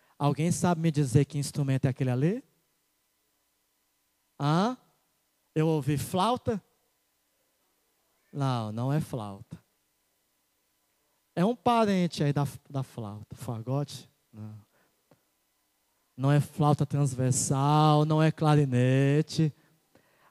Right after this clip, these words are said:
Aquilo ali, ele tem, né, varia um pouco, instrumento italiano,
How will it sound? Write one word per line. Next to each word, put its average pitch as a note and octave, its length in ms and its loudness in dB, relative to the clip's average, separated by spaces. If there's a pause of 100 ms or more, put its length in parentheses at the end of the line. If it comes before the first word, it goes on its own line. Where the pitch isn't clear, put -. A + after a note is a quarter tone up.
Aquilo D3+ 380 0
ali, E3+ 460 6 (560)
ele E3+ 260 4
tem, G#3+ 540 2 (1400)
né, A3+ 140 -6
varia D#3+ 320 0
um D3 40 -6
pouco, C#3+ 180 -4
instrumento D#3 280 0
italiano, D3+ 680 -2